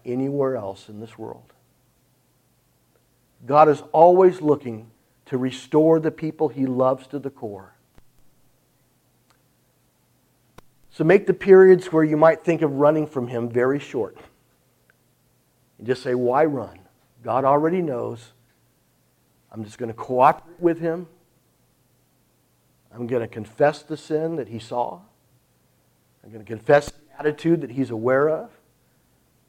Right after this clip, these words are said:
And just allow his love and his grace to work in my life. And I'm gonna get right back up and get right driving on the freeway again,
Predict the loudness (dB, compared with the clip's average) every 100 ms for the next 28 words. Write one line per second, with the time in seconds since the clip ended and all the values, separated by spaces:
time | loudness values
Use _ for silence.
0 | _ _ _ _ _ _ _ _ _ -16
1 | -8 -6 -2 4 8 8 6 4 4 -2
2 | -2 -4 -6 -8 -8 -8 -2 -2 -2 -10
3 | -20 _ -16 -6 -4 -4 -6 -6 -6 -6
4 | -10 -14 _ _ _ _ -12 -8 -6 -6
5 | -8 -8 -6 -4 -2 -2 -2 -6 -10 -10
6 | -12 -10 -6 -6 -6 -2 0 0 0 0
7 | -2 -2 0 0 0 -4 -6 -6 -6